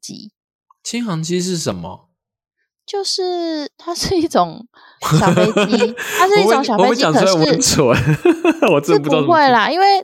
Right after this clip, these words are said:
Speaker 1: 这是一种，嗯，好像某些地方可以体验，就是当时我不知道为什么去体验的这个，我觉得很酷，它会让你自己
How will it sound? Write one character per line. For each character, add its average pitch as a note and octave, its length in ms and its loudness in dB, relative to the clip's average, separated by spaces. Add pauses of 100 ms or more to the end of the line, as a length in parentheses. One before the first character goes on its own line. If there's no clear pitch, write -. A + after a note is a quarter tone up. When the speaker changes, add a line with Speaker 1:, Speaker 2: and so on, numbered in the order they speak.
Speaker 1:
这 G4 140 2
是 F#4 160 0
一 F4 80 0
种， A3 420 -2 (120)
嗯， A3 360 -6
好 A#3 140 -2
像 E4+ 140 0
某 B3+ 140 0
些 B3+ 120 -2
地 C4+ 120 -4
方 A#3 220 -2
可 A3+ 160 0
以 G3+ 80 0
体 F#3+ 200 -6
验， G3 180 0
就 B3 80 -10
是 C#4 140 -8
当 B3+ 280 0
时 G#3 180 -6
我 F#3 100 -4
不 G3+ 100 -8
知 A#3 40 0
道 A#3 120 2
为 A#3+ 100 0
什 A3 60 -10
么 D#3+ 140 -10
去 G3 420 -8 (400)
体 G#3 220 -4
验 B3 160 0
的 A3 120 0
这 A3 120 -8
个， G#3+ 120 -4
我 A3 80 -2
觉 C4+ 120 -4
得 D4 60 0
很 A#3+ 220 -2
酷， A#3+ 220 -4
它 B3 160 2
会 C4 140 4
让 B3 200 -2
你 F3+ 120 -8
自 G#3 200 -12
己 - 480 -12